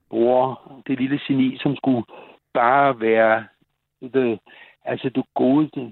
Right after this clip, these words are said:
jeg kan næsten ikke holde ud at tænke på det, men okay. Øh, hun, hun var bare simpelthen, eller, altså, min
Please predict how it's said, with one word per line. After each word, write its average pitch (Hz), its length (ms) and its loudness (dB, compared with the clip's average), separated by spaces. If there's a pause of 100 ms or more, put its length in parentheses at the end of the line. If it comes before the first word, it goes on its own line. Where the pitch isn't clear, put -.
(140)
jeg 120 120 -4
kan 117 100 -4
næsten 113 240 0
ikke 117 120 -2
holde 117 180 2
ud 107 80 2
at 104 60 0
tænke 95 220 -2
på 113 100 2
det, 101 80 -6
men 196 140 2
okay. 180 340 2 (540)
Øh, 131 320 2 (600)
hun, 165 240 -8 (120)
hun 170 280 -10
var 156 260 0
bare 151 360 0
simpelthen, 139 420 -12
eller, 120 300 -2 (680)
altså, 117 140 -8
min 131 140 -2